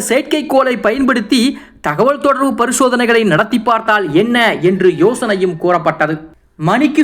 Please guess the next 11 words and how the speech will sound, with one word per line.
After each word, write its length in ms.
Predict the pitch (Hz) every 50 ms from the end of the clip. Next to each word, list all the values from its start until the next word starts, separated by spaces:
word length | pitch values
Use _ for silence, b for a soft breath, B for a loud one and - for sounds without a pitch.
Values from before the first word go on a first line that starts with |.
| 302 285
சுமார் 320 | 277 262 285 285 277 220 185 156 151
இருபத்தி 360 | 214 269 285 294 - 269 277 277 240 262
ஐந்தாயிரம் 480 | 277 269 254 269 269 269 262 262 226 208
மைல் 220 | 233 285 285 262 233
வேகத்தில் 480 | 254 254 247 254 - - 254 240 180 143 - B B B B B B - 139 151
பூமியை 440 | 190 233 262 247 254 247 226 226 285 302 302 - - - - - - 147 151
நூற்றி 360 | 165 202 240 226 - - 240 220
இருபத்தி 440 | 208 208 220 220 226 - - - 226 220 226
ஒன்று 200 | 226 214 220 220 214
புள்ளி 300 | - 220 214 214 220 208 - - 135 135 123 127 147
ஆறு 180 | 165 180 190